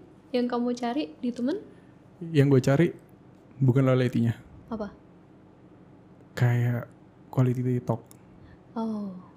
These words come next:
Speaker 2: Bukan, bukan s-, janji-janji doang.
Speaker 1: Hmm.
Speaker 2: Gitu. Jadi kayak ngobrol quality, itu yang gue cari.
Speaker 1: Hmm.
Speaker 2: Itu gue jarang banget nemuin.
Speaker 1: Hmm.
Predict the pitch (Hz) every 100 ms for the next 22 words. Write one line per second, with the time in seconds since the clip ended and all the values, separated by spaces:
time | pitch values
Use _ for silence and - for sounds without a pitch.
0 | - - - - 123 117 131 127 131 123
1 | 120 127 131 131 - - 123 117 117 117
2 | 117 120 120 117 254 240 220 220 - -
3 | 110 110 107 - - - - - - -
4 | - - 123 135 156 143 135 131 120 117
5 | 123 117 117 139 147 127 143 147 113 120
6 | 113 - - - - - - - - -
7 | - - 254 240 170 147 147 131 120 147
8 | 123 123 120 120 110 110 117 110 101 110
9 | 110 - - 240 226 226